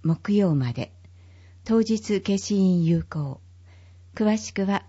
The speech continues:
お問い合わせください。問い合わせ、公園緑地課。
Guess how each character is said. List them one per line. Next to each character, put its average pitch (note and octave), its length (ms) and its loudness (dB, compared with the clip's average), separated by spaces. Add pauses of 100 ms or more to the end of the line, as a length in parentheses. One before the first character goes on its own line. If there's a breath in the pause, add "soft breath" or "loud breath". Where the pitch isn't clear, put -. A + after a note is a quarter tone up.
お E3+ 60 -2
問 F#3 240 4
い F3+ 60 4
合 F3+ 60 2
わ F3+ 60 0
せ F3+ 140 -4
く F3 100 -4
だ F3 140 0
さ F3 160 -2
い。 D#3+ 140 -4 (880 soft breath)
問 G#3+ 200 4
い G#3 80 4
合 G3+ 100 -2
わ G3 120 -4
せ、 - 300 -4 (400 soft breath)
公 C4 260 6
園 B3+ 220 6
緑 A3 200 4 (140)
地 - 180 -12
課。 F#3+ 220 -4